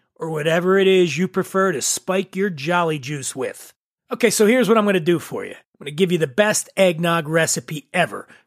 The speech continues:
courtesy of my good friend H. Joseph Ehrman, who owns an amazing bar in San Francisco called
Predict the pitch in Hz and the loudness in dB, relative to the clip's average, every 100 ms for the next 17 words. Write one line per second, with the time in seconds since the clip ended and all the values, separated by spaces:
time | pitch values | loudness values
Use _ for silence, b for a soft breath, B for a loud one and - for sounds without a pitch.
0 | - - 185 180 - 165 143 135 123 117 | -6 0 2 2 0 -2 -2 -6 -6 -6
1 | - 247 247 - 196 190 180 185 - 220 | 0 0 0 -4 0 0 0 -2 0 0
2 | 233 - 160 180 196 - 165 - 214 240 | 0 -4 -2 0 0 -2 -8 -4 0 2
3 | 247 247 - B B 175 175 175 165 165 | 2 0 -2 B B 0 0 0 -2 -2
4 | 175 226 277 262 214 180 175 165 160 - | 0 2 2 2 2 2 2 2 0 -2
5 | 180 160 151 - 208 - 190 160 - 180 | -2 -4 -6 -2 -2 0 0 0 0 -2
6 | 160 | -2